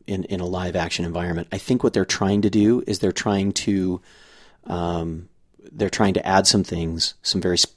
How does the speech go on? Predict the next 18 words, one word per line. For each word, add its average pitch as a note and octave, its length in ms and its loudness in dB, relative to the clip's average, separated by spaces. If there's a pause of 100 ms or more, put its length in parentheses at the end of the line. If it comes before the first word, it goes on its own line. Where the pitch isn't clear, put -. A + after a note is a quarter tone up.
(100)
specific - 520 0
physical G#2+ 360 4
things F2 420 0 (360)
that G2 380 0 (280)
denote G2+ 540 2
that F2 140 -4
his F#2+ 160 0
craziness G2 580 2
existed F2+ 440 -2
long F2+ 300 2
before F2 680 -2
the - 100 -2
transformation, E2 840 -4 (460)
and G2+ 120 0
that F#2 100 2
he F#2 240 -4
in, F#2+ 320 0
and, G2 220 -4